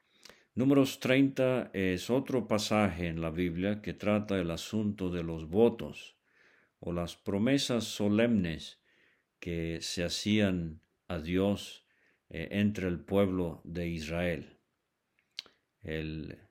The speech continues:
erudito Cartledge, él define un voto como una promesa condicional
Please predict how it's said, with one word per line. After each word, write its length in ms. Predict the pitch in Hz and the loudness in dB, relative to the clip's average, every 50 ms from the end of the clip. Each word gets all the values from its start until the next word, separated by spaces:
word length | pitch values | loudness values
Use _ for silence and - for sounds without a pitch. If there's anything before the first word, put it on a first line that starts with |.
| _ - | _ -10
erudito 600 | - 95 92 95 92 107 107 107 107 98 92 - | -6 -4 -4 0 2 0 0 2 0 0 0 0
Cartledge, 840 | - 110 110 113 113 107 110 113 110 104 95 98 - - - - - | 2 2 2 2 2 2 0 0 0 0 -2 -6 -10 -12 -12 -12 -8
él 260 | - 95 98 98 101 | -4 -2 -2 0 0
define 720 | 92 98 92 - - - 117 120 113 110 104 98 92 - - | 0 -2 -2 -2 0 0 2 2 4 2 2 2 0 -2 -4
un 240 | - 98 98 95 92 | -6 -4 -2 -2 0
voto 460 | 90 98 101 101 104 - 113 113 107 | 2 2 2 0 0 -2 -2 -2 -2
como 280 | 110 - 90 87 90 92 | -2 -4 -4 -2 0 0
una 280 | 98 98 98 92 90 | 0 0 0 -2 -2
promesa 600 | - 92 90 87 92 101 104 104 104 - 95 90 - | -4 -4 -2 0 2 2 0 0 0 -2 -4 -4 -4
condicional 880 | - 90 85 85 90 82 - - 92 90 98 107 110 127 139 143 135 | -6 -4 -4 -2 -4 -4 -4 -6 -4 -2 -2 0 0 -2 -4 -6 -8